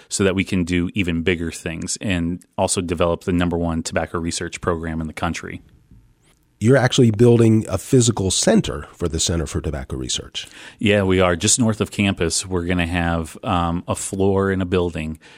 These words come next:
Speaker 1: where we house, uh, seven faculty members, but then also a lab space. And we'll probably have the number one,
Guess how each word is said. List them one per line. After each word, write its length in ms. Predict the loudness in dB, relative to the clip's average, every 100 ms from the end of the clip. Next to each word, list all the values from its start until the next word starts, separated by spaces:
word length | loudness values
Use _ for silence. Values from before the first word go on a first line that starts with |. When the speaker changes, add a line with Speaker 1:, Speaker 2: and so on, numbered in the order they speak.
| _
Speaker 1:
where 500 | 0 2 4 2 0
we 280 | -2 0 -2
house, 640 | 0 -2 0 -2 -4 -6 -6
uh, 320 | -6 -6 -6
seven 340 | -4 0 0 0
faculty 480 | -4 -4 -4 -2 -2
members, 460 | 0 -2 -4 -8 -16 -20 -8
but 140 | -4 0
then 180 | 0 2
also 340 | -2 0 -2
a 20 |
lab 320 | 0 0 0
space. 400 | -2 -4 -4 -4
And 80 | -4
we'll 120 | -6
probably 320 | -6 -6 -4 -2
have 400 | -2 -2 -6 -2
the 160 | 0
number 500 | 2 2 2 4 2
one, 640 | 2 2 2 2 0 -2